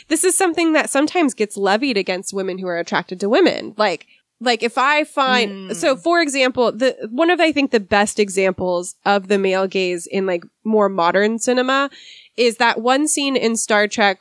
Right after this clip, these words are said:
Speaker 1: where the character is just in her bra and underwear for no reason whatsoever.
Speaker 2: <laughs>
Speaker 1: Um, and, uh, Kirk is just looking at her, and they're having a whole,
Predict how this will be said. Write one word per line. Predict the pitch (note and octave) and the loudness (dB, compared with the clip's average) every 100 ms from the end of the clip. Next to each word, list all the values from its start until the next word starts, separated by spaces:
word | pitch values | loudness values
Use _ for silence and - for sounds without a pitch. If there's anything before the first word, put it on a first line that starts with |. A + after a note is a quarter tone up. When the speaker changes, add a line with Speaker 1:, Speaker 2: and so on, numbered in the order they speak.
| _ | _
Speaker 1:
where | G#3 G3 | -2 0
the | F#3+ F#3 | -2 -4
character | G3 A#3 G#3+ G#3+ A3+ A3 G#3+ - | -4 0 0 0 -2 0 0 -2
is | - G3+ | -2 -4
just | G3 - - _ | -6 -8 -12 _
in | A3+ A3+ | 0 2
her | A3+ | 0
bra | G#3+ G3+ G3 | 2 2 2
and | F#3+ | 2
underwear | F3 F#3 F#3+ F#3 F#3 | -2 -2 -2 -2 -4
for | G3 | -4
no | F#3 F3+ F#3 | -4 -2 -2
reason | G3 F#3+ G3 G#3 G3+ | -2 -2 -2 -2 0
whatsoever. | F3 - F#3+ E3+ F3 G#3 B3+ C#4+ | -2 -2 -2 -2 0 0 -2 -4
Speaker 2:
<laughs> | - - - _ _ | -6 -6 -6 _ _
Speaker 1:
Um, | A3 A3 G3 E3 E3 - _ _ _ | 0 2 2 0 -4 -12 _ _ _
and, | A3+ A3 G#3 G3 F#3 - - | 2 4 4 0 -4 -10 -4
uh, | G3 F3 - | 0 0 -4
Kirk | - B3+ B3 | -2 -2 0
is | A#3 G#3 - - | -2 -4 -10 -8
just | - G#3+ | -6 -4
looking | G#3+ E4+ A#3 D#3 | -2 -2 -2 -2
at | D3 | -4
her, | F#3+ C3+ - B3 - | -4 -8 -8 -10 -4
and | A#3 A#3+ | 0 2
they're | A#3+ | 2
having | C#4 C#4 C#4+ | 2 0 0
a | |
whole, | B3+ B3+ | 0 0